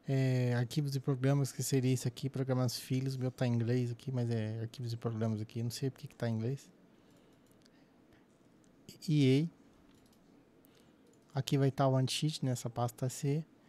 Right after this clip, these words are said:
É o mesmo esquema, ó. Executa como administrador. Installed aqui, ó. Installed, desinstala. Beleza, dá um install. Você não sai dessa tela aqui.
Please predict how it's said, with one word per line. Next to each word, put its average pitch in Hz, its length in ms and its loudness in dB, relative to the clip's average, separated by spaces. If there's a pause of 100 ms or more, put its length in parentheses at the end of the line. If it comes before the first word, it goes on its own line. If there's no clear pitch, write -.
(280)
É 143 40 2
o 139 40 2
mesmo 156 160 6
esquema, 131 460 2
ó. - 1160 -14
Executa 139 440 4
como 139 160 0
administrador. 139 840 2 (2500)
Installed 147 580 4
aqui, 170 180 0
ó. 135 200 4 (360)
Installed, 147 560 0
desinstala. 143 800 2 (1700)
Beleza, 135 420 4
dá 143 120 4
um 143 140 4
install. 143 240 2
Você - 100 0
não 147 180 4
sai 185 220 2
dessa 170 260 2
tela 135 260 4
aqui. 135 340 -2